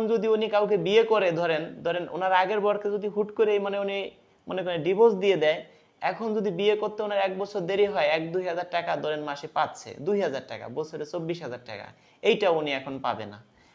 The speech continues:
আবার এই আপুরা খুবই অসহায়, খুবই গরিব। তবে আপু হাতের কাজ জানে, সেলাই মেশিনের কাজ টুকটাকভাবে চলতে পারে।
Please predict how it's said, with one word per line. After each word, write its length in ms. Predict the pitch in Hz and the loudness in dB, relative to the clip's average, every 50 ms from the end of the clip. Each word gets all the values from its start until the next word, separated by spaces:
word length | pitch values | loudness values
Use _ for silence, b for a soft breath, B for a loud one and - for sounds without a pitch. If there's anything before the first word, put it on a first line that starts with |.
| b b b | b b b
আবার 220 | - 185 180 156 | 0 2 2 4
এই 140 | 208 226 240 247 | 6 6 6 6
আপুরা 300 | 240 233 226 226 226 214 | 4 4 4 4 4 2
খুবই 380 | 220 - 208 202 185 190 185 | 0 2 0 2 4 4 4
অসহায়, 500 | 175 165 165 165 - 175 165 170 190 202 | 4 4 2 0 -4 -4 -2 -2 -2 -2
খুবই 320 | 196 - - 185 175 185 170 | -4 -4 -2 2 4 4 6
গরিব। 320 | 147 151 143 147 165 175 175 - - - _ | 6 6 4 4 2 0 -2 -10 -18 -14 _
তবে 240 | - 160 156 151 165 | -2 -2 0 2 2
আপু 300 | 156 156 160 - - 208 214 233 - B B B B B B B | 2 2 2 4 6 6 6 6 4 B B B B B B B
হাতের 340 | - 156 - - 214 214 202 208 | -6 -6 -2 0 0 0 2 4
কাজ 140 | 208 196 180 160 | 4 4 4 4
জানে, 300 | 165 165 156 165 190 226 233 - - | 2 0 0 0 -2 -6 -10 -14 -6
সেলাই 240 | - 175 170 175 180 | -2 0 2 2 2
মেশিনের 460 | 180 170 170 165 160 156 151 147 147 | 2 -2 -2 -2 -2 -2 0 -2 -2
কাজ 220 | 147 - 151 175 170 - - _ _ | 0 0 0 0 0 -6 -16 _ _
টুকটাকভাবে 580 | 185 180 - - 170 147 127 131 147 139 139 | -4 -4 -2 -2 -2 -2 -2 -4 -6 -6 -8
চলতে 320 | 147 - 151 143 139 139 - | -6 -4 -4 -4 -4 -6 -6
পারে। 220 | - - - - | -8 -8 -10 -10